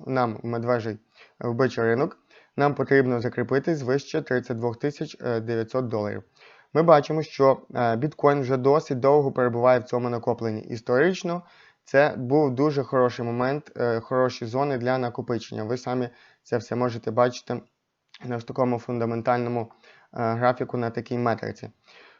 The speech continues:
Тому, друзі, ми бачимо, що, е, в принципі, біткоін знаходиться в цій зоні акумуляції саме довше зі всіх, тому що,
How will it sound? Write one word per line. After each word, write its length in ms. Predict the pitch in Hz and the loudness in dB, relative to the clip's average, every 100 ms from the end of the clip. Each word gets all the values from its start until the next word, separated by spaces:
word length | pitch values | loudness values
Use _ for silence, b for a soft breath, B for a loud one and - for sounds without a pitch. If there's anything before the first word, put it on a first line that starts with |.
| _ | _
Тому, 220 | 131 151 | 0 4
друзі, 380 | 151 139 107 95 _ - | 6 6 2 -6 _ -2
ми 160 | 131 | 2
бачимо, 360 | 135 147 131 123 | 6 6 4 -2
що, 260 | - 127 | 0 4
е, 60 | 113 95 - 123 113 113 113 113 110 | 4 2 -2 0 2 4 4 2 0
в 60 | |
принципі, 440 | 110 139 127 127 110 - | 0 0 0 -2 -2 -4
біткоін 300 | 127 - 160 | -8 2 4
знаходиться 540 | 127 131 147 123 120 123 | 4 -2 0 0 0 -4
в 40 | |
цій 120 | 107 | -4
зоні 260 | 123 127 120 | -2 0 -2
акумуляції 600 | 117 123 120 113 110 110 - B B | -4 -4 0 -2 -2 -12 -12 B B
саме 380 | _ - 139 151 | _ 4 6 6
довше 380 | 123 120 113 127 | 6 4 4 -2
зі 120 | 117 | -4
всіх, 420 | 123 - 139 - - _ | -4 0 -2 -2 -20 _
тому 220 | - 135 | -4 -2
що, 320 | 127 - 120 | -2 -2 -2